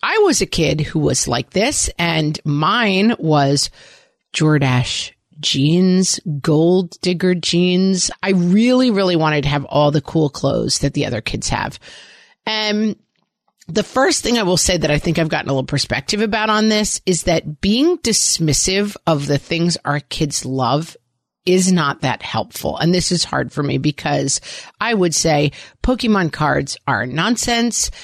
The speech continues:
Wearing the right kind of clothes is vacuous and empty. And wanting all of this trash that Target sells is useless. And I did have one of my kids sit me down at one point and say, "Mom, can I speak to you?"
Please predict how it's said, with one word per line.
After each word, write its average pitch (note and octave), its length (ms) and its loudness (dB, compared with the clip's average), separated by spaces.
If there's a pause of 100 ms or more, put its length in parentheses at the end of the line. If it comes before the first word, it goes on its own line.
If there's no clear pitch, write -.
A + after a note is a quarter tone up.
(220)
Wearing E3+ 440 2
the D3+ 80 0
right C#3+ 180 0
kind C#3 220 -2
of C3+ 100 -6
clothes D#3+ 640 0
is C#3+ 460 0
vacuous D#3+ 720 0
and B2+ 260 -4
empty. A#3 640 0 (280)
And C4 460 2
wanting G3+ 500 2
all F3+ 280 2
of E3+ 160 0
this D#3+ 220 0
trash G3+ 640 -2
that G3+ 160 -2
Target F3+ 380 -2
sells D#3 420 0
is D#3 460 0
useless. - 640 -2 (140)
And F#3 440 0 (380)
I F#3+ 80 -4
did D#3+ 160 0
have F3+ 360 -2
one E3 260 -2
of E3+ 80 2
my F#3+ 140 2
kids E3 320 -2
sit - 200 -2
me E3+ 140 2
down C#3+ 240 0
at - 80 -2
one C3 160 -2
point C#3+ 340 -4
and F3 80 -4
say, C#3+ 160 -2
"Mom, C#3 240 -4
can F#3+ 160 -2
I A#3 60 0
speak - 300 -4
to - 120 -4
you?" F#3 160 0